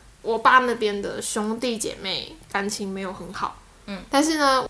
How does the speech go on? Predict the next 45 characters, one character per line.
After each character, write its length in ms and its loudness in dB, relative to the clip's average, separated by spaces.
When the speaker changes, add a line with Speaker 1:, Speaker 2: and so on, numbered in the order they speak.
Speaker 1:
我 140 6
家 180 10
隔 240 2
壁 160 -2
就 100 4
是 480 0
大 240 6
伯、 320 0
大 200 12
伯。 280 -4
Speaker 2:
哦， 20 -20
我 880 -20
刚 40 -8
刚 80 -4
想 140 -10
说 100 -8
大 140 -10
伯 80 -8
是 160 -8
什 80 8
么？ 60 12
Speaker 1:
大 80 12
伯 240 2
的 500 -2
国 200 0
文 100 0
是 80 -8
什 100 -10
么？ 100 -12
好， 200 4
反 160 8
正 100 2
就 20 2
是 60 4
Speaker 2:
大 200 8
伯 300 -2
啊。 220 -6
Speaker 1:
OK， 320 -2
好， 160 -4
大 160 2
伯。 200 -8
反 120 10
正 100 10
我 60 4
们， 100 -4